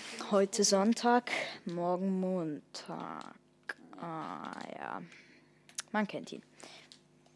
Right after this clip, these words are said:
Speaker 1: Den beliebten Montag.
Speaker 2: Ja.
Speaker 1: Schulanfang, obwohl man's gar nicht will. Ey, es ist wirklich zum Lachen, oder?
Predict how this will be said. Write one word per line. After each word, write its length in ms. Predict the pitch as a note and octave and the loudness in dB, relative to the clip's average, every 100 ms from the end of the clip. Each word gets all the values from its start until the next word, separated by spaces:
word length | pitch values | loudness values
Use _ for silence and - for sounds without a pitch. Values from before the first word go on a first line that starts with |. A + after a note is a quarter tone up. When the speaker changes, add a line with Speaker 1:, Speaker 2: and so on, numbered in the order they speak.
| - _ _ A3+ | -20 _ _ -16
Speaker 1:
Den 180 | A3 | -14
beliebten 680 | G#3+ G#3 G#3+ B3 - - A3+ | -12 -12 -12 -14 -16 -16 -14
Montag. 600 | A3 G#3 G3+ - F#3 F3 F3+ - - _ _ - - _ _ - | -14 -14 -18 -20 -20 -20 -20 -20 -20 _ _ -20 -20 _ _ -6
Speaker 2:
Ja. 120 | E3 | -6
Speaker 1:
Schulanfang, 480 | A#3 A3 - A3 G#3 | -6 -12 -14 -14 -12
obwohl 280 | G3+ G#3 G#3 | -12 -14 -14
man's 240 | G3 F#3+ - | -16 -18 -18
gar 140 | F#3+ | -18
nicht 220 | F#3+ - | -18 -20
will. 80 | F#3 - _ _ _ - _ | -20 -20 _ _ _ -20 _
Ey, 180 | A#3 A#3 A#3+ | -8 -6 -6
es 160 | A#3+ | -10
ist 160 | C4 - | -10 -6
wirklich 300 | B3+ B3+ B3+ | -6 -6 -8
zum 220 | D4+ C4 | -6 -4
Lachen, 300 | A#3+ - G#3+ | -4 -8 -12
oder? 260 | G#3 A3+ | -12 -12